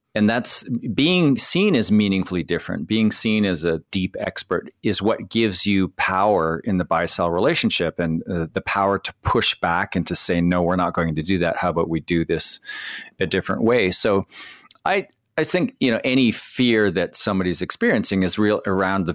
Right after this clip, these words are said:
fear that, "Well, I'm just not all that different enough." So that's where the fear of missing out comes from. I actually think there's some of that going on, but in at least equal measure is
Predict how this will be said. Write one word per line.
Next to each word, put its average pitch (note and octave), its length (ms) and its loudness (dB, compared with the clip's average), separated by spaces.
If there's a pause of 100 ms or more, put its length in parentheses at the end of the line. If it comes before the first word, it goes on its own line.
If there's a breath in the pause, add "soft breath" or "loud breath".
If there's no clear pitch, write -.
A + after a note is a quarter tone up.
fear G2 300 2
that, F#2+ 120 0
"Well, A2 200 2
I'm A2 120 0
just - 200 -4
not A#2+ 120 0
all G#2 120 0
that D#2+ 180 -2
different F#2 320 -2
enough." D2 340 -4
So D#2 280 -2
that's - 260 -2
where F2 80 0
the D#2+ 80 -4
fear F2 180 0
of D2+ 60 -2
missing E2 320 0
out A2+ 140 -2
comes F2 200 -2
from. D#2 280 -2
I F3+ 140 0
actually A2+ 360 0
think F2+ 400 -2 (540 soft breath)
there's G#2 180 2
some B2+ 300 2
of F#2+ 140 2
that F#2 280 -2
going F2 300 0
on, E2+ 400 0 (640 soft breath)
but G#2+ 160 0
in G#2 340 2
at A2 160 0
least C#3 380 2
equal G#2 300 0
measure F2 600 0 (600 loud breath)
is G#2 520 2